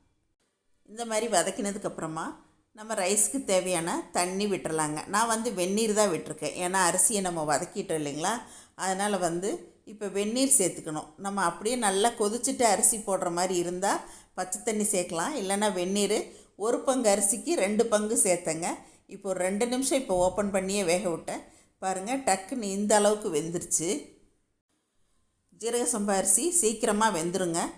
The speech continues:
இப்போ ஒரு மூணு, நாலு நிமிஷத்துலேயே இந்த அளவு பக்குவம் வந்துருச்சு. இப்போ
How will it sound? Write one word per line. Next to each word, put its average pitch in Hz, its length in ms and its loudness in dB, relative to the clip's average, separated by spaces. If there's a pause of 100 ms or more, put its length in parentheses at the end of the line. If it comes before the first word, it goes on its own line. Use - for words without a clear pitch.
(260)
இப்போ 190 160 -10
ஒரு 185 200 -2
மூணு, 208 160 -2 (100)
நாலு 202 300 6
நிமிஷத்துலேயே 208 560 0 (120)
இந்த 202 200 2
அளவு 202 180 6 (120)
பக்குவம் 180 400 -2
வந்துருச்சு. 175 380 -4 (120)
இப்போ 123 140 -10